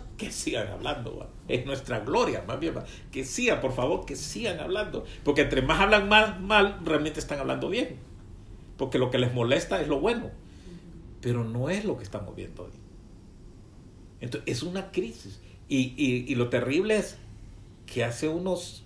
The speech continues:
treinta, cuarenta años no era la situación de los evangélicos. Hoy esta es la situación,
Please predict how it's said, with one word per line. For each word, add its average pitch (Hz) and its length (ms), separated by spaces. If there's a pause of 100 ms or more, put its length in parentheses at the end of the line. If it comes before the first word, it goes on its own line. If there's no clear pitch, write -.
treinta, 160 340
cuarenta 131 380
años 156 360
no 127 220
era 208 240
la 107 140
situación 101 520 (840)
de 117 80
los 107 160
evangélicos. 101 640 (100)
Hoy 143 300
esta 160 300
es 123 60
la 104 80
situación, 101 460